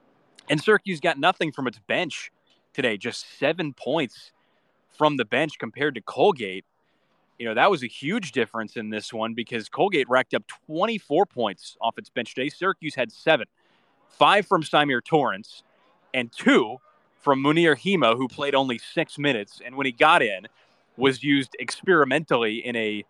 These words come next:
one three one defense, it looked like, although it was hard to tell what Syracuse did defensively today, other than play pretty horrendous ball on the defensive end all the way around.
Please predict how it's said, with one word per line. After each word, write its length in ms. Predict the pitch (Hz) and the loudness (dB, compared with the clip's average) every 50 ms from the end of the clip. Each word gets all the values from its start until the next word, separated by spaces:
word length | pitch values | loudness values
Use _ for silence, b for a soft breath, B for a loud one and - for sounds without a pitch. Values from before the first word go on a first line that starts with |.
| _ _ _ _ _ | _ _ _ _ _
one 280 | 101 113 156 185 185 | -2 2 2 2 2
three 320 | 175 - - 139 147 135 127 | 0 -4 -2 0 0 0 0
one 320 | 120 127 175 247 254 202 | 2 4 4 4 4 0
defense, 480 | 127 131 123 110 - 123 113 104 - 123 | -2 -4 -4 -4 -4 -6 -8 -8 -8 -10
it 80 | 110 | -8
looked 160 | 117 117 - | -8 -8 -2
like, 180 | - 117 135 151 147 | -2 -2 0 0 0
although 160 | 143 143 135 | 2 2 2
it 40 | 131 | 0
was 120 | 143 - | 0 2
hard 180 | 196 262 277 247 | 4 4 4 2
to 60 | 214 | 0
tell 380 | - - 208 185 147 107 92 - b b b b b b | 0 4 6 6 6 4 2 -2 b b b b b b
what 180 | - 151 156 143 | 2 2 2 2
Syracuse 480 | - - 185 170 151 - - 156 135 - | 2 0 0 0 0 0 -4 -8 -8 0
did 220 | - 156 143 123 | 0 0 2 2
defensively 640 | 131 123 - 151 139 127 - 139 113 117 123 123 117 | -2 -4 -2 -2 -2 -2 -4 -8 -6 -4 -6 -6 -6
today, 320 | - - 123 113 113 123 | -4 -4 -2 0 0 0
other 160 | 107 139 156 | 2 0 0
than 240 | 139 131 123 123 120 _ _ _ _ _ _ _ _ _ _ _ _ | 0 -2 -6 -6 -8 _ _ _ _ _ _ _ _ _ _ _ _
play 300 | - 156 151 143 135 131 | 2 4 4 4 4 2
pretty 240 | - - 190 190 165 | 0 0 0 0 2
horrendous 480 | 135 139 131 143 165 180 165 135 - - | 0 0 4 4 4 4 2 -2 -2 0
ball 480 | - 143 147 143 120 98 92 92 - _ _ - | 2 4 6 6 6 4 2 -4 -8 _ _ -2
on 140 | - 127 127 | -2 -2 0
the 80 | 123 120 | 0 -4
defensive 420 | 123 - - 135 127 - 135 120 | -4 -2 -2 -4 -4 -4 -4 -2
end 160 | 127 120 120 - - | -2 -2 -2 0 2
all 180 | 165 175 175 | 4 4 4
the 80 | 156 143 | 4 2
way 140 | 139 123 117 | 2 2 2
around. 400 | 117 135 131 113 95 95 95 | 4 4 4 4 4 0 -4